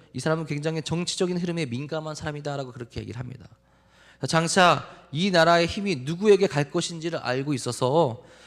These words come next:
그래서 다윗에게로 와서 자기가 이런 일을 행했노라라고 지금 이야기하고 있다라는 거예요. 그리고 여러 가지 측면을 생각합니다. 어, 나에게 피해가 가지 않게끔 다윗에게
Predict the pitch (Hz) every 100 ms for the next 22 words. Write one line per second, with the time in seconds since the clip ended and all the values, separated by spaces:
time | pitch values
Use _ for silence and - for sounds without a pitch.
0 | - - 180 196 - - 170 202 220 202
1 | 196 127 123 151 156 123 - _ - 139
2 | 143 175 151 160 185 185 180 220 233 226
3 | 190 180 180 160 147 135 131 110 113 120
4 | 113 - 95 92 101 - _ _ _ _
5 | _ _ _ _ _ 160 139 175 196 196
6 | 185 - 208 202 190 175 180 - 190 165
7 | 123 - _ _ _ _ _ - 107 139
8 | 156 170 247 226 214 180 165 151 147 143
9 | 151 - 175 147 143 156 156 143 156 185
10 | 127